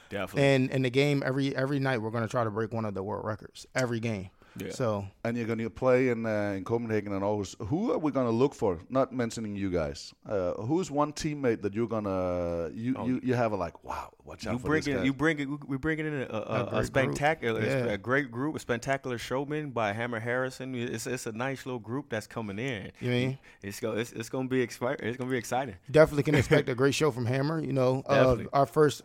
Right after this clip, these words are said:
Speaker 2: like you said, we have our first ever Polish player, Dazzle.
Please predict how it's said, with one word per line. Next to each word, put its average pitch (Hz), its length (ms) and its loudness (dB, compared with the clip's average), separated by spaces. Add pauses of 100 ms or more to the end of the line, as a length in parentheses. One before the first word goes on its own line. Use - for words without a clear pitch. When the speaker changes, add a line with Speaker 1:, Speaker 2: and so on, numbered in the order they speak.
(120)
Speaker 2:
like 131 160 0
you 131 80 0
said, 143 120 4
we 135 100 6
have 135 100 6
our 123 80 4
first 143 240 0
ever 131 180 0
Polish 143 340 0
player, 143 220 0
Dazzle. 135 420 0